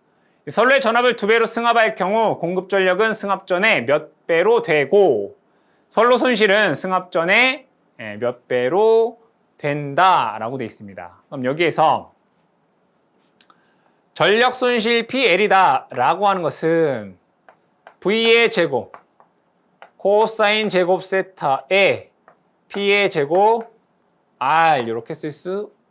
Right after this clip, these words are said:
있습니다. 전력 손실률 K다라고 하는 것은 전력분의 전력 손실 되기 때문에 V제곱, 코사인 제곱 세타,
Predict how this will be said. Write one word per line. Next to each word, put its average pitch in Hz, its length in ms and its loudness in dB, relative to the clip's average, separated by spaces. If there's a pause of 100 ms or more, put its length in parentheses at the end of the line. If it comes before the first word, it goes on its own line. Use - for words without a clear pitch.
(100)
있습니다. 127 680 -14 (880)
전력 254 520 2
손실률 240 840 0
K다라고 226 800 0
하는 170 140 -4
것은 160 640 -4 (420)
전력분의 214 880 2
전력 170 420 0
손실 214 760 -2
되기 147 240 -8
때문에 175 880 -4 (520)
V제곱, 226 640 0 (1600)
코사인 220 720 0
제곱 196 240 0
세타, - 400 -12